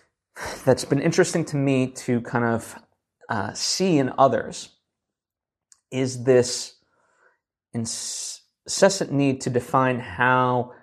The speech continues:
we express our purpose. Meaning, you know, what value we bring to the world. So in this sense, like, he's like, "I wanna help,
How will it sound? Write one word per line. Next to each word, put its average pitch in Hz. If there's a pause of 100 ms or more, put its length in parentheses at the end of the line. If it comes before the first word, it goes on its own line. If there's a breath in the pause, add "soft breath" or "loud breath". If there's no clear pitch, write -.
(140 loud breath)
we 123
express -
our 113
purpose. - (1160)
Meaning, 127
you 127
know, 107 (120)
what 135
value 123
we 117
bring 110
to -
the 131
world. 170
So 120
in 123
this 127
sense, 117
like, 107
he's 110
like, 107
"I 117
wanna 120
help, 113